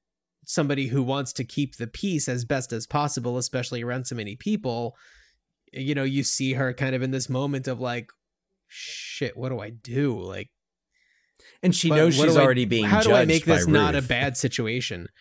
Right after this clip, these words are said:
Speaker 1: Oh,
Speaker 2: Yeah.
Speaker 1: absolutely.
Speaker 2: Right. And, and of course, this is gonna reflect poorly on her, but, uh, oh, geez,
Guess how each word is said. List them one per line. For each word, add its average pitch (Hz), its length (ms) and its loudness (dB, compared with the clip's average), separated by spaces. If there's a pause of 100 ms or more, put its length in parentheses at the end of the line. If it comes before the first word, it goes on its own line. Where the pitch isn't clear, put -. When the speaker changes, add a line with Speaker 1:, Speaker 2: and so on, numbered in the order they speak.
(180)
Speaker 1:
Oh, 139 240 0
Speaker 2:
Yeah. 127 200 2
Speaker 1:
absolutely. 90 560 -6 (140)
Speaker 2:
Right. 139 400 2 (300)
And, 151 180 6
and 131 440 2
of 120 180 0
course, 160 300 4
this 113 220 -4
is 107 100 -4
gonna 104 460 2
reflect 120 720 -2
poorly 170 360 4
on 113 140 0
her, 104 240 2
but, 113 380 2 (100)
uh, 120 400 0 (400)
oh, 120 300 4
geez, 95 440 -4